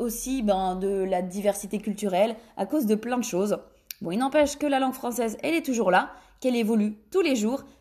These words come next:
que tous les ans il y a des nouveaux mots dans le dictionnaire, donc bon, je vois pas pourquoi on pourrait pas changer une petite règle de grammaire. En deux mille vingt, rebelote, il y a eu un projet de loi récemment, donc, euh, le projet de loi numéro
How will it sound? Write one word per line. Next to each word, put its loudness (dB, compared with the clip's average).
que 0
tous 0
les 2
ans 2
il 0
y 2
a 2
des -2
nouveaux -2
mots 2
dans 0
le -4
dictionnaire, -2
donc -2
bon, -4
je -10
vois -2
pas 2
pourquoi 2
on -4
pourrait -4
pas 0
changer -4
une -4
petite -10
règle -2
de 0
grammaire. -6
En 4
deux 4
mille 4
vingt, 2
rebelote, 0
il -2
y 2
a 2
eu 0
un -2
projet -2
de -4
loi 2
récemment, 0
donc, -2
euh, 0
le -4
projet -4
de 0
loi 2
numéro 0